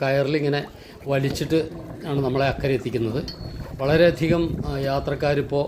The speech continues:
അതിൻ്റെ ഉള്ളിൽ തന്നെയുണ്ട്. ആ, അപ്പോൾ നമ്മൾ കനോലി പ്ലോട്ടിൻ്റെ കരയിലെത്തി. അവിടെ ജങ്കാർ പതുക്കെ അടുപ്പിച്ചുകൊണ്ടിരിക്കുന്നു. അപ്പോൾ വേ-, നമ്മൾ അങ്ങോട്ട് പ്രവേശിക്കുകയാണ് ആ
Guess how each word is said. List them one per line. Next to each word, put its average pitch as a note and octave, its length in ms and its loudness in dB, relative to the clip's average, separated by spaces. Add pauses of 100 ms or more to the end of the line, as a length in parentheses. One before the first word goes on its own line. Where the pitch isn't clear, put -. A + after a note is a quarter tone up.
അതിൻ്റെ C3+ 240 -2
ഉള്ളിൽ B2+ 220 -2
തന്നെയുണ്ട്. B2+ 380 2 (640)
ആ, B2 40 -2 (1080)
അപ്പോൾ C#3 280 6
നമ്മൾ D3 200 8 (640)
കനോലി D3 420 10
പ്ലോട്ടിൻ്റെ D3 440 8 (840)
കരയിലെത്തി. C3+ 520 6 (800)
അവിടെ C3+ 160 4 (100)
ജങ്കാർ C3+ 320 8 (260)
പതുക്കെ C#3 320 4 (380)
അടുപ്പിച്ചുകൊണ്ടിരിക്കുന്നു. C#3+ 760 4 (1700)
അപ്പോൾ C3+ 200 -2
വേ-, C#3 260 0 (100)
നമ്മൾ C#3+ 180 2 (280)
അങ്ങോട്ട് C#3+ 300 2
പ്രവേശിക്കുകയാണ് C#3+ 680 2
ആ B2+ 60 0